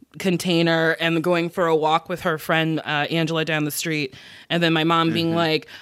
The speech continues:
Speaker 1: "Oh, I have enough points for this. I have enough points for this. I don't have enough points for that." And I'm like, "That's one of my earliest memories of my mother dieting." And not
Speaker 2: Mm.
Speaker 1: to say that she made a mistake or she was, like, bad, but, like, that's the culture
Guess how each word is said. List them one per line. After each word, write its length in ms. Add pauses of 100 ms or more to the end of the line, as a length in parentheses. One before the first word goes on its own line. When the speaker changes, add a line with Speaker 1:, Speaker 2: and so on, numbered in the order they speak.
Speaker 1:
"Oh, 100
I 60
have 100
enough 260
points 340
for 160
this. 340
I 40
have 100
enough 220
points 300
for 160
this. 220
I 80
don't 160
have 100
enough 220
points 280
for 120
that." 220
And 100
I'm 100
like, 240 (260)
"That's 300
one 100
of 40
my 200
earliest 380
memories 280
of 100
my 140
mother 360
dieting." 680 (440)
And 320
not 180
Speaker 2:
Mm. 40
Speaker 1:
to 80
say 200
that 200
she 160
made 220
a 60
mistake 540
or 80
she 200
was, 180
like, 260 (360)
bad, 540
but, 180
like, 320
that's 240
the 140
culture 560